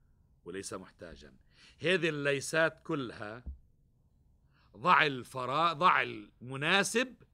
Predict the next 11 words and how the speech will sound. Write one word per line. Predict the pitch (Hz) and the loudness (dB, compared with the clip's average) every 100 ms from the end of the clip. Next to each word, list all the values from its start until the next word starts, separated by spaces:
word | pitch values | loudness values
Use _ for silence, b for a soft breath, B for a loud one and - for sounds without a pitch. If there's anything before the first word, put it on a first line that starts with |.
| _ - | _ -8
في | 135 | -8
الفراغ. | 92 92 82 73 - - _ _ b b b | -8 -14 -16 -16 -20 -20 _ _ b b b
ليس | 113 151 147 | -2 -2 2
ماذا؟ | 170 180 190 120 90 - | 2 6 4 4 -6 -6
الله | 139 139 165 147 156 | -6 2 4 4 4
ليس | 185 - | 2 4
ماذا؟ | 185 233 202 107 - _ - _ _ _ _ _ _ _ - | 4 8 8 6 -14 _ -20 _ _ _ _ _ _ _ -14
ليس | 107 110 117 - 180 208 - _ | -8 -6 -8 -10 -10 -10 -14 _
ناقصاً، | 73 67 - - - - - _ _ _ _ _ _ _ B B | -20 -20 -20 -18 -16 -18 -20 _ _ _ _ _ _ _ B B
ليس | 127 135 131 - 190 202 - | -4 -4 -4 -2 -2 -2 -12
فقيراً. | - 120 - 104 76 76 73 | -12 -12 -10 -12 -12 -16 -20